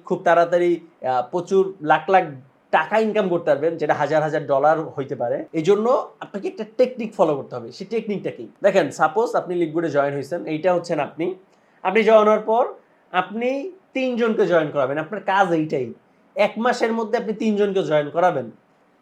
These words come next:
এই যে তিনজনকে জয়েন করাইছেন, এই তিনজনের প্রত্যেকজনকে তিনজনকে জয়েন করাইতে বলবেন, আর কোনো কাজ নাই। আপনি জয়েন হয়েছেন, তিনজনকে জয়েন করাইছেন, যে তিনজনকে জয়েন করাইছেন, এই তিনজনকে বলবেন তিনজন তিনজনকে জয়েন করে, আর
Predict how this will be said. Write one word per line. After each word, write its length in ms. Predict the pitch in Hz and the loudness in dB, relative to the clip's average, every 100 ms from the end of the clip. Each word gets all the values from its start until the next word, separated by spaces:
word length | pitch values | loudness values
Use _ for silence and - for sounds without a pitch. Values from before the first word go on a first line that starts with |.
| - | -4
এই 160 | 214 | -2
যে 120 | 226 254 | 0 -2
তিনজনকে 460 | 247 220 214 214 | 0 2 2 2
জয়েন 260 | 170 170 170 | 4 4 4
করাইছেন, 520 | 202 190 160 160 180 208 _ _ - | 4 4 4 -2 -4 -10 _ _ -6
এই 100 | 208 | -6
তিনজনের 640 | 202 240 247 240 254 262 | -4 -6 0 2 4 2
প্রত্যেকজনকে 960 | 254 262 254 - 294 233 262 262 285 294 - | -2 -6 -6 -4 -4 -2 -4 -2 -2 -2 -4
তিনজনকে 460 | 247 226 226 220 | -4 -2 -2 -2
জয়েন 240 | 180 185 175 | 0 -2 0
করাইতে 320 | 175 151 143 | 0 0 -2
বলবেন, 400 | 127 117 120 - - | -6 -6 -8 -10 -4
আর 140 | 220 | -4
কোনো 200 | 262 269 | -2 0
কাজ 260 | 233 170 147 | 2 0 -2
নাই। 200 | 123 113 _ _ - | -10 -12 _ _ -10
আপনি 280 | 156 170 214 | -8 -2 0
জয়েন 220 | 208 214 | 2 2
হয়েছেন, 380 | 202 202 247 320 - | 2 0 -2 -4 -6
তিনজনকে 460 | 180 175 190 190 | -4 0 0 0
জয়েন 260 | 156 156 165 165 | 0 0 -2 0
করাইছেন, 480 | 185 180 190 226 392 _ _ _ _ | 0 2 -2 -6 -8 _ _ _ _
যে 200 | 143 180 | 0 2
তিনজনকে 540 | 220 240 240 233 220 202 | 2 0 0 2 2 4
জয়েন 260 | 190 170 | 4 4
করাইছেন, 440 | 170 151 147 202 214 - | 2 0 0 -4 -4 -2
এই 140 | 196 | -2
তিনজনকে 460 | 208 220 202 214 208 | -2 -4 0 0 0
বলবেন 340 | 202 202 247 415 - _ _ | -2 2 2 0 -10 _ _
তিনজন 440 | 277 277 240 254 226 | -6 -4 0 0 0
তিনজনকে 420 | 247 226 233 226 | -2 -2 -4 -2
জয়েন 260 | 208 220 | -2 -2
করে, 180 | 220 254 | 0 0
আর 140 | 254 | 0